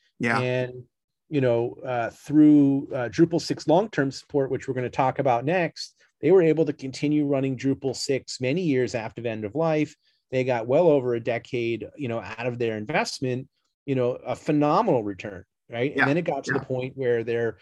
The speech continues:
Speaker 2: global distributors, and they internally, it was starting to inhibit their business. And they said, "Okay, now we need to make a big investment in upgrading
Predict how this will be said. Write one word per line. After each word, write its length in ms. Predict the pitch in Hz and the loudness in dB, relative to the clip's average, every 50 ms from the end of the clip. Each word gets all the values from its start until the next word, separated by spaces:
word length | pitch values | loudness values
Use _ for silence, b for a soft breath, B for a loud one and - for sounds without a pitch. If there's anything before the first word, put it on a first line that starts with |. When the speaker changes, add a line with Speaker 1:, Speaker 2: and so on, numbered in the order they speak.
| b b _ | b b _
Speaker 2:
global 320 | - 135 127 123 120 113 | 0 2 2 2 0 -2
distributors, 960 | 113 117 - - - 185 185 175 180 170 165 160 151 147 147 143 135 135 120 | -4 -6 -8 -6 -4 -4 -2 0 0 2 2 2 4 4 4 4 2 2 -2
and 160 | 127 120 117 117 | -6 -6 -6 -4
they 160 | 117 117 117 | -4 -4 -4
internally, 720 | 113 110 - - 196 208 196 170 160 147 135 131 131 131 b b b b b _ - | -6 -6 -8 -8 -6 -4 -2 -2 -2 -2 -2 -2 -4 -6 b b b b b _ -10
it 120 | 147 - | -8 -4
was 160 | 143 139 131 | -4 -4 -4
starting 280 | - - 143 139 135 127 | 0 2 2 2 2 0
to 100 | 123 120 | -2 -4
inhibit 420 | 117 117 113 214 247 254 214 165 | -4 -4 -2 -2 -2 -2 -4 -2
their 200 | - 131 123 113 | -2 -2 -2 0
business. 500 | 104 113 110 98 98 110 110 110 95 - | -2 -4 -4 -4 -6 -8 -8 -8 -8 -10
And 80 | 113 113 | -10 -8
they 80 | 113 | -8
said, 160 | 110 - 123 123 | -6 -4 -4 -2
"Okay, 640 | 131 143 170 170 165 143 127 113 110 107 104 - b b b b b b b _ | 0 0 0 0 0 -4 -4 -4 -4 -6 -8 -10 b b b b b b b _
now 340 | - 120 117 127 123 127 139 | -10 -4 -2 -2 0 2 2
we 100 | 139 135 | 2 2
need 200 | 131 127 123 120 - | 0 -2 -6 -8 -8
to 100 | 123 110 | -6 -4
make 240 | 113 113 110 - | -2 -2 -2 -2
a 60 | 110 101 | -4 -4
big 260 | 98 120 120 117 117 | -2 -2 -2 0 -2
investment 540 | 120 113 113 110 110 110 - - 117 113 117 | -4 -4 -4 -6 -6 -8 -8 -10 -10 -8 -8
in 140 | 110 104 104 | -8 -10 -10
upgrading 760 | - 107 123 123 - - 139 120 117 117 117 110 107 110 104 | -6 -6 -6 -6 -4 -2 -2 0 0 -2 -2 -4 -6 -10 -12